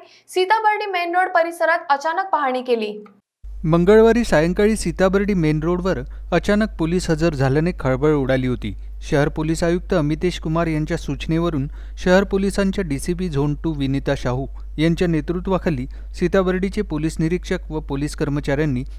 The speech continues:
Speaker 2: मुख्य रस्त्यांची अचानक पाहणी केली असता कोविड संबंधित मार्गदर्शक सूचनांचे पालन न करणाऱ्या नागरिक, फेरीवाले,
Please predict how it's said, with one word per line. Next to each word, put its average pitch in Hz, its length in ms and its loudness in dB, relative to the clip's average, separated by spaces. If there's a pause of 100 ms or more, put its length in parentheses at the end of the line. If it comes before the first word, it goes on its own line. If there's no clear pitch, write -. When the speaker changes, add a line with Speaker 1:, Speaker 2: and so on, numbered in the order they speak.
(140)
Speaker 2:
मुख्य 165 300 0
रस्त्यांची 190 500 0
अचानक 151 460 -2
पाहणी 120 240 -2
केली 131 260 -2
असता 120 300 -4 (400)
कोविड 185 260 0
संबंधित 190 580 0
मार्गदर्शक 147 640 -2
सूचनांचे 151 540 -4
पालन 135 340 0 (120)
न 151 60 0
करणाऱ्या 147 420 -2
नागरिक, 131 380 -2 (340)
फेरीवाले, 151 460 2